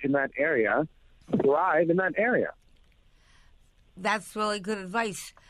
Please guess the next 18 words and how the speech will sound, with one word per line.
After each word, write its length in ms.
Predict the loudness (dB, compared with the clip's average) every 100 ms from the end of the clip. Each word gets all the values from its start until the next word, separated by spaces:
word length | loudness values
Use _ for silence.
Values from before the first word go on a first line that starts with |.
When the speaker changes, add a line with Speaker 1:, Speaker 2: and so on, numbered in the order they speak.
| -20 _
Speaker 2:
So 320 | -18 -2 0
you 240 | 0 -4 -6
say, 320 | -4 -6 -6 -6
go, 100 | -4
but 220 | -4 -2
so 100 | -2 0
now 120 | -2
you 320 | -2 0 0 0 -2
have, 320 | -2 -2 -2
do, 120 | -6
do 260 | -6 -8 -6
you 200 | -4 0
have, 440 | 0 -2 -8 -10 -4
don't 280 | -4 -4 -4
you 100 | 0
have 240 | 0 2
a, 260 | 0 2 0
uh, 340 | 2 0 -2